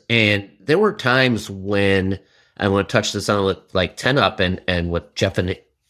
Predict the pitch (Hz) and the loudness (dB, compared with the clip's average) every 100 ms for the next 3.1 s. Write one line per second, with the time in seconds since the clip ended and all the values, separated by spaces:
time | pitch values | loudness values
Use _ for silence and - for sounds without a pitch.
0 | - 95 110 147 104 87 85 - _ _ | -8 -4 -2 -2 -2 0 -2 -4 _ _
1 | _ - 131 156 196 139 110 - - - | _ -8 0 2 2 2 2 0 -6 -6
2 | - 135 170 - - _ - 104 110 113 | 0 0 0 -6 -20 _ -2 2 2 0